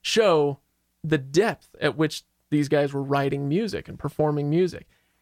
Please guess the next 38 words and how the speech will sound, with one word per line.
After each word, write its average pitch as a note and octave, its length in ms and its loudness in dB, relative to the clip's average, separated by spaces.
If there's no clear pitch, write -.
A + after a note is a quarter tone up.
And, D#3 420 2
uh, D#3 40 4
and D#3+ 160 0
he F3+ 140 0
just G3+ 180 -4
kind E3+ 200 0
of D#3 180 -4
politely D3+ 480 0
nodded D3 380 0
along. C#3 540 -6
And D3 200 4
then D3 420 2
when D#3 120 2
it D3 80 -4
came A3 180 -2
time, F3+ 520 -2
came F3+ 220 0
time E3 220 0
for D#3+ 140 -4
him F3 220 0
to D#3 60 -2
plug D3+ 280 0
in D3 140 0
his E3 220 0
phone, - 220 -4
he E3+ 140 -2
put F3+ 300 -2
on, D#3 140 0
I'm D#3 180 -2
not D#3+ 200 0
kidding, E3+ 240 -2
he D#3+ 100 -4
put - 140 0
on D#3+ 140 0
Chris - 240 0
Brown. D3+ 420 -2
And, D#3+ 420 6
uh, D#3+ 320 4